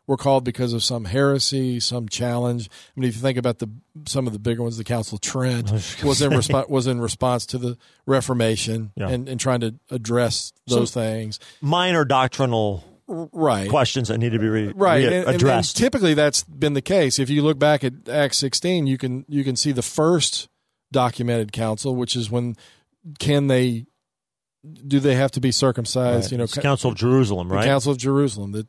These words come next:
Speaker 1: that's actually recorded in sixteen. So there have been twenty-one, I believe. I think Second Vati-, Vatican Council, I think, was the twenty-first in the two thousand year history of the church. Um, so it's a big deal when they happen.
Speaker 2: Yeah.
Speaker 1: Um, the previous one happened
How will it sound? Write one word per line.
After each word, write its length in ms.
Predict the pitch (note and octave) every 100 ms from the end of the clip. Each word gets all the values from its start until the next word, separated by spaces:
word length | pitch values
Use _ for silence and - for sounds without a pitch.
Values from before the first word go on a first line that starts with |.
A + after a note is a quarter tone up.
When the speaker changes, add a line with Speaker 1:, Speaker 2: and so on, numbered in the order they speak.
| _
Speaker 1:
that's 180 | C3 C#3+
actually 240 | C#3 C3
recorded 480 | A#2+ - E3+ E3 B2
in 300 | A#2 A2+ A#2 -
sixteen. 480 | - C3 C#3 B2
So 260 | G#2 C3 B2 - _ _
there 100 | -
have 60 | D#3
been 140 | E3
twenty-one, 640 | - E3 D3 B2 C3+ C3+ A#2
I 80 |
believe. 340 | A2 A2 A2+ A#2
I 60 |
think 340 | A#2 - G#2+ A#2+
Second 260 | C#3+ C#3
Vati-, 300 | B2 B2 A#2+ -
Vatican 360 | - B2+ A#2+ A2
Council, 280 | G#2 A#2 G#2+
I 40 |
think, 120 | G#2
was 140 | A2+ G2+
the 80 | A2+
twenty-first 760 | - C3 A#2+ - B2+ A#2+ -
in 200 | - D3
the 80 | C3
two 160 | - C3
thousand 560 | B2 B2 A2 A2 G#2 - _ _ _ _
year 280 | B2+ B2 A2+
history 440 | A#2 A#2+ - A2+
of 60 | F#2+
the 80 | F#2
church. 500 | - C#3+ G#2+ G2 - _ _ _ _ _ -
Um, 280 | A#2+ A2+ G#2+
so 100 | -
it's 100 | G3
a 40 |
big 200 | F#3+ G3 D3+
deal 180 | E3+
when 100 | D3
they 100 | B2
happen. 520 | G#2+ C3+ A#2+ F2+ F2 G#2 _
Speaker 2:
Yeah. 200 | G2 E2+ -
Speaker 1:
Um, 320 | C3 B2 A#2+
the 100 | A#2
previous 360 | - D3+ C3+ -
one 220 | B2 A#2
happened 460 | A2+ A#2 A#2 G#2+